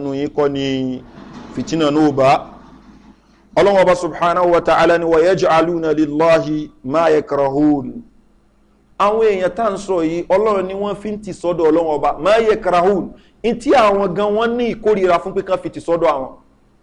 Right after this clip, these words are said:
Bí ká fi ọmọ tì sọ́dọ̀ Ọlọ́run Ọba, ọmọ obìnrin tí àwọn ní ìkórìíra rẹ̀,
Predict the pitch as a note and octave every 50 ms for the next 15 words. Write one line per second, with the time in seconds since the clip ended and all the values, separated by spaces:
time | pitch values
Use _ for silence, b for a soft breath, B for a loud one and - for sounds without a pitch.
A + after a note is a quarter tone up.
0 | _ _ _ _ _ _ _ _ _ _ _ _ _ _ _ _ _ _ _ _
1 | _ _ _ _ _ _ _ _ - C3+ E3+ F3 - G3+ F#3+ F3+ - E3 E3+ E3+
2 | E3 E3 E3+ D#3+ - - C3 - E3+ F3+ E3+ E3 D#3+ D#3 E3 E3 D#3+ D#3 D3+ D3+
3 | D#3 D3+ D3 - - - - _ _ - - - - - - - D3 D#3 D#3 D#3+
4 | D#3+ C#3 C#3 D3 D3+ D#3 D#3+ D#3 - - - _ _ _ _ _ _ _ - -
5 | G#3+ - F#3 F3 E3+ F3 F#3 G3 G3+ A3 G#3+ F#3 - - F#3+ F#3+ F#3+ F3+ F3+ F3
6 | F3 E3+ E3+ D#3+ C3+